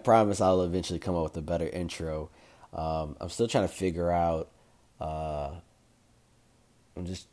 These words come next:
I guess I'm just trying to, I'm trying to figure it out. Th-, whatever it is, I'm trying to figure it out. Um, so we're just gonna go with that. Hello, ladies and gentlemen. This is Michael. Um, I, I'm trying to figure out what direction. I know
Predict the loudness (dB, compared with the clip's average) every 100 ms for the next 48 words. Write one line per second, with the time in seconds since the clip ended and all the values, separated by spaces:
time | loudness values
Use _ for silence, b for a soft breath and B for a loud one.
0 | _ -12 -10 -8 -8 -8 -12 -12 -10 -10
1 | -12 -4 -4 -2 0 0 -2 -6 -4 -8
2 | -8 -10 _ -10 -10 -4 4 8 8 6
3 | 2 4 4 6 4 0 0 2 2 2
4 | -2 0 -2 -2 -2 -2 -4 -6 -10 _
5 | -6 -4 -2 -6 -10 -12 -8 -6 -6 -6
6 | -4 -4 -4 -6 -8 -8 -8 -8 -8 -6
7 | -6 -6 -8 -10 -10 -10 -10 -12 -12 -14
8 | -14 -14 -14 -16 B B B B B 2
9 | 6 6 4 -2 -12 _ _ -4 0 2
10 | 2 2 2 0 -4 b b b b b
11 | b b b b _ _ _ _ -4 0
12 | 0 0 2 4 4 4 2 4 4 4
13 | 0 -2 0 0 0 -2 -4 -2 2 4
14 | 4 2